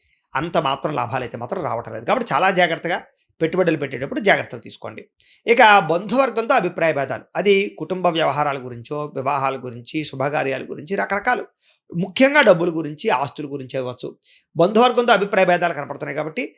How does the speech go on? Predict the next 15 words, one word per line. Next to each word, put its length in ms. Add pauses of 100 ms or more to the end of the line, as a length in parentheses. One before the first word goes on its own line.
(240)
లావాదేవీలు, 720
వ్యవహారాలు 460
ఉన్నట్లయితే 360
కనుక 160 (120)
పెద్ద 240
మనుషుల 260
ద్వారా 220
పరిష్కరించుకునే 520
ప్రయత్నం 320
చేయండి 260
తప్ప 160 (480)
కోర్టులని, 460 (120)
పోలీస్ 260
కేసులని 320
అక్కడ 140